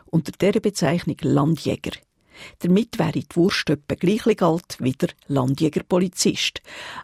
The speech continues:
Auch die Landjägerpolizeikorps sind um achtzehnhundertachtundvierzig herum entstanden. Zu der Zeit, wo der Schweizerische Bundesstaat gegründet worden ist, haben die Kantone angefangen, um die innere Sicherheit selber zu organisieren.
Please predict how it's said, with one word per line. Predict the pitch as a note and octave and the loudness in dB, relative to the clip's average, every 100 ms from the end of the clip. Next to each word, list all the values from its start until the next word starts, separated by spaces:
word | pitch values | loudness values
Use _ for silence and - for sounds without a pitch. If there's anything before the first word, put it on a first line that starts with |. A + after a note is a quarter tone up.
| - | 0
Auch | E3+ F3 | 2 4
die | - | 2
Landjägerpolizeikorps | E3+ G#3 A#3+ A3+ - F3 D3 - E3 G3 A#3+ A3 - | 2 2 2 0 2 0 2 0 0 2 2 2 2
sind | - A3 - | 0 0 2
um | F#3+ G3+ - | 2 2 2
achtzehnhundertachtundvierzig | D#3+ - F#3 E3+ D#3 - D3+ - F#3 G3 F3+ - | -2 0 0 2 0 0 -2 -2 -2 0 0 0
herum | - F3 | 0 4
entstanden. | F3+ F3+ - - C3+ B2+ C3+ - _ - - - | 4 4 2 0 0 -2 -4 -6 _ -20 -20 -2
Zu | - | 2
der | F#3+ G#3 G#3 | 4 4 2
Zeit, | - A#3 A3+ | 0 -2 0
wo | G3 | 0
der | G3 | 2
Schweizerische | G3+ F#3+ - E3 | 0 -2 0 -2
Bundesstaat | - F#3 G#3+ A#3 - A3 - | 2 0 2 0 0 -2 0
gegründet | G#3+ G#3 A3+ - | 0 2 0 2
worden | G#3+ A3+ A3+ | 2 2 2
ist, | A#3+ - - - | 2 0 -6 -4
haben | - | 0
die | F#3 | 0
Kantone | - G#3+ - E3 F3 D3 | 0 -2 2 2 4 2
angefangen, | D3 - G3+ F#3 G3 G3+ | 0 0 0 2 2 2
um | G3+ G3 | 2 2
die | G3+ | 0
innere | - D#3 D#3 F3 | 2 2 4 2
Sicherheit | F#3+ D3+ C#3 - E3 C#3+ | 2 0 -2 0 0 0
selber | - E3+ E3+ | 0 2 2
zu | D#3+ | 2
organisieren. | - - D#3+ E3 E3 D#3+ C#3 C#3 | 0 0 2 2 0 0 -2 -4